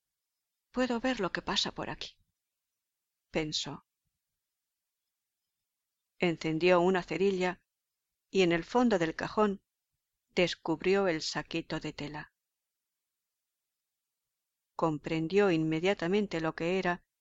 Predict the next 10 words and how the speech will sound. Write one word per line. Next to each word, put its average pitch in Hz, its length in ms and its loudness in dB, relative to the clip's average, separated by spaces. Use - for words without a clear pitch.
y 185 120 0
se - 180 0
lo 160 100 4
escondió 165 520 0
en 165 80 4
el 160 100 -2
bolsillo. 160 680 -8
«Ah», 233 600 -6
se - 500 -14
dijo, 160 520 -10